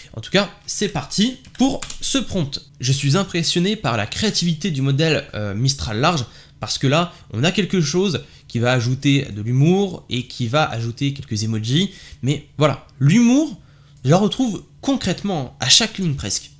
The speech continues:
Enfin, à chaque paragraphe, il y a des traits d'humour. Alors évidemment, voilà, de l'humour, d'intelligence artificielle, mais de l'humour. Et voilà, mon mail a été rédigé qui explique l'A G I. Et concernant G P T quatre, bon, encore plus long évidemment, mais pour un mail, je sais pas si c'est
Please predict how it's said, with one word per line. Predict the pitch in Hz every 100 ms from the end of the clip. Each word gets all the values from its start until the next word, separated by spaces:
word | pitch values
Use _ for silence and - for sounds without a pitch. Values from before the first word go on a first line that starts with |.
| -
Enfin, | 165
à | 151
chaque | 214 202
paragraphe, | 160 139 143 202 -
il | 127
y | 147
a | 170 - - -
des | 117
traits | - 175
d'humour. | 135 151 135 -
Alors | 95 101
évidemment, | 104 110 135 139 - - - -
voilà, | 98 - - -
de | 98
l'humour, | 123 180 180 - - -
d'intelligence | 113 110 101 104 101 -
artificielle, | 107 - 131 - 180
mais | 151
de | 127
l'humour. | 113 92 - -
Et | 165
voilà, | 131 113
mon | 95 98
mail | 147 147
a |
été | 104 - 143
rédigé | 110 117 104 101 165
qui | 170 -
explique | - 151 143
l'A | 98 107
G | 139 107
I. | 131 180
Et | 120
concernant | - 123 117 113 101
G | 95
P | 107 110
T | 98
quatre, | - 147 156 - -
bon, | 131 120 - - -
encore | 117 135 117 -
plus | 170
long | 165 160
évidemment, | 147 113 107 143 226
mais | 226 - -
pour | - 156
un | 139
mail, | 185
je | 190
sais | 139 127
pas | 143 156
si | - 110
c'est | - 139